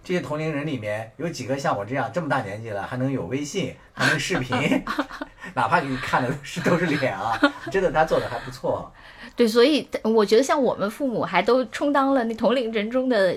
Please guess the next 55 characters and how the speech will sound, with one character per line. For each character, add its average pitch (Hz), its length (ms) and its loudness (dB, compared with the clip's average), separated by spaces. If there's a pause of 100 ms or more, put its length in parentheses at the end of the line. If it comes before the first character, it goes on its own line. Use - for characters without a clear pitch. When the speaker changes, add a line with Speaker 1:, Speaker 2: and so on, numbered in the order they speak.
(140)
Speaker 2:
领 202 240 2
袖。 254 320 8
Speaker 1:
意 - 220 4
见 - 240 6 (400)
领 294 80 2
袖， - 60 -6 (120)
Speaker 2:
<laughs> - 200 0
不 - 100 8
是。 196 40 12
Speaker 1:
电 151 120 8
子 131 40 4
产 135 200 2
品 - 220 2
领 156 160 2
袖。 254 320 6
Speaker 2:
<laughs> - 40 2
电 339 180 8
子 240 120 -6
产 226 200 4
品 214 160 2
领 208 160 -4
袖。 220 220 -2 (600)
Speaker 1:
所 196 120 2
以 214 40 8
我 175 120 6
觉 135 80 0
得 160 120 0
说 175 120 -4
到 165 80 0
这 156 140 -6
个 131 100 -4
话 135 200 -2
题 - 160 -16
呢， 107 120 -10
我 90 140 -10
们 82 160 -12
可 92 140 -16
能 92 200 -14
要 101 280 -12 (160)
分 170 180 -4
两 127 180 -6
个 131 120 -6
方 131 120 -4
面 98 200 -12
去 80 340 -14 (140)
理 85 120 -10
解， 92 200 -14 (120)
就 139 140 -8
是 139 100 -4
作 151 140 0
为 147 100 -2
老 95 200 -6
年 85 240 -14
人 85 160 -12
呢， 87 180 -12